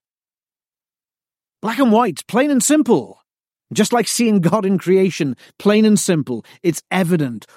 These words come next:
always has been evident, always will be evident. Paul is saying there is a choice that has been made. The unbeliever makes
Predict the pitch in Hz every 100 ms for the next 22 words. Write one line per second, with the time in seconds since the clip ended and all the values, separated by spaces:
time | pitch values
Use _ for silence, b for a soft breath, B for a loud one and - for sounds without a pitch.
0 | b 214 214 202 170 - 254 185 240 233
1 | 226 220 240 233 - b b - 214 208
2 | 208 208 151 170 202 202 170 190 175 175
3 | 170 160 117 - - - _ _ _ -
4 | 208 247 214 - 175 170 180 185 185 190
5 | - - 247 254 220 - - - b b
6 | 202 202 - 214 202 - 208 208 202 202
7 | 202 190 147 120 113 175 185 214 196 196
8 | 190 202 196 170 175 180 - -